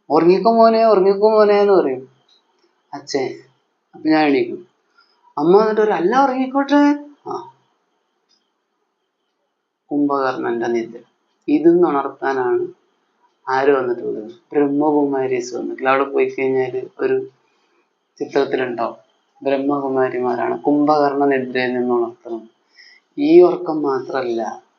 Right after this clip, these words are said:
അജ്ഞാനമാകുന്ന അന്ധകാരത്തിൽ നിന്നും ഉണർത്തുന്നു. അപ്പൊ ഒരു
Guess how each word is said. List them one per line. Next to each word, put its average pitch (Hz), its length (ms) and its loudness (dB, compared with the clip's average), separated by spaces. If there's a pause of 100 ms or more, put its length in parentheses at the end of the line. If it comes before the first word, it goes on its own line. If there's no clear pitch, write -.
(640)
അജ്ഞാനമാകുന്ന 147 1080 0
അന്ധകാരത്തിൽ 131 760 -2
നിന്നും 113 360 -4 (400)
ഉണർത്തുന്നു. 120 480 -6
അപ്പൊ - 160 -14
ഒരു 131 100 -2